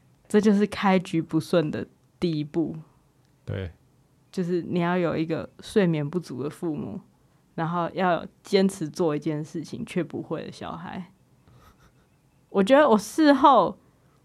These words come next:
Speaker 1: 我事后检讨，
Speaker 2: 嗯。
Speaker 1: 就觉得我那时候让他的成就感太低了。
Speaker 2: 哦，就是打蛋那一刻。
Speaker 1: 对，就是打蛋那一刻，他就会觉得，好，你现在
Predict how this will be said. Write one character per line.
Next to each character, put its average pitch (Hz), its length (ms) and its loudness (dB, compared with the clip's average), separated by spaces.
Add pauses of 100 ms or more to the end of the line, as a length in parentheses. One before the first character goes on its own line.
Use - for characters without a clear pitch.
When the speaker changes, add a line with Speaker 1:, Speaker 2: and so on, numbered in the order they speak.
(580)
Speaker 1:
我 208 120 6
事 294 220 6
后 285 160 8
检 170 340 4
讨， 180 380 2 (240)
Speaker 2:
嗯。 92 340 -2
Speaker 1:
就 277 140 6
觉 214 160 4
得 120 240 2 (140)
我 185 160 4
那 294 200 8
时 - 120 2
候 202 160 8
让 220 220 6
他 196 260 4
的 180 80 6
成 170 220 -2
就 170 200 2
感 151 200 -8
太 160 220 2
低 143 420 -6
了。 147 100 -8 (800)
Speaker 2:
哦， 92 220 0
就 120 180 4
是 117 220 2
打 80 280 0
蛋 98 240 0
那 90 120 0
一 85 60 -4
刻。 90 200 -8 (640)
Speaker 1:
对， 180 360 4
就 294 120 6
是 330 80 6
打 180 240 6
蛋 226 220 6
那 233 160 4
一 196 40 2
刻， 202 240 4
他 214 220 2
就 226 140 4
会 247 160 6
觉 165 240 0
得， 131 280 -2 (600)
好， 156 360 2
你 165 140 -2
现 226 160 0
在 214 180 2